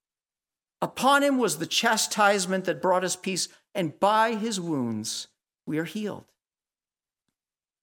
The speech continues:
Jesus came to take on the darkness by dying for it,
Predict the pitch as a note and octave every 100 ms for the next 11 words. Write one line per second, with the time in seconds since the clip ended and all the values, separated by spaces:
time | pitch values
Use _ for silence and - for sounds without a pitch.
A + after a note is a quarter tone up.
0 | _ _ _ _ _ _ F3+ D4 C4 C4
1 | - - A#3+ C#4+ C#4 B2+ F#2+ F#2+ _ _
2 | _ _ _ _ _ _ _ _ A3+ -
3 | B3+ D4 C#4+ - A#3 C#4 G#3+ A#2 F#2 F#2
4 | _ _ _ _ _ _ _ E3 D#3+ G3
5 | F#3+ F#3+ D3 C3 - - - _ _ _
6 | - E3 C#3+ C#3+ F3+ G3+ G3 D#3+ C3+ -
7 | A#2+ G2+ - -